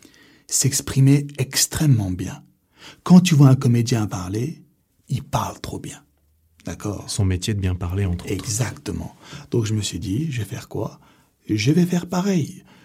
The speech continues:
Speaker 1: Je vais apprendre la langue française, je vais apprendre les techniques pour avoir des discours, des monologues fluides, pour que l'attention de mon interlocuteur soit toujours là, pour ne jamais qu'il décroche. Donc comment j'ai fait ? Une technique, euh,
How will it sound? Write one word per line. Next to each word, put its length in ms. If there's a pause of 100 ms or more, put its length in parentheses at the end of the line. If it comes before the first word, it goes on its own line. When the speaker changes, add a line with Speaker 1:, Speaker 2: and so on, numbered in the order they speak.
(140)
Speaker 1:
Je 200
vais 180
apprendre 580
la 120
langue 180
française, 640 (380)
je 180
vais 140
apprendre 560
les 120
techniques 460
pour 160
avoir 220
des 120
discours, 540
des 100
monologues 480
fluides, 600 (800)
pour 280
que 80
l'attention 720
de 100
mon 240
interlocuteur 760
soit 180
toujours 360
là, 200 (500)
pour 140
ne 120
jamais 380
qu'il 220
décroche. 560 (560)
Donc 180
comment 300
j'ai 80
fait ? 320
Une 160
technique, 540
euh, 160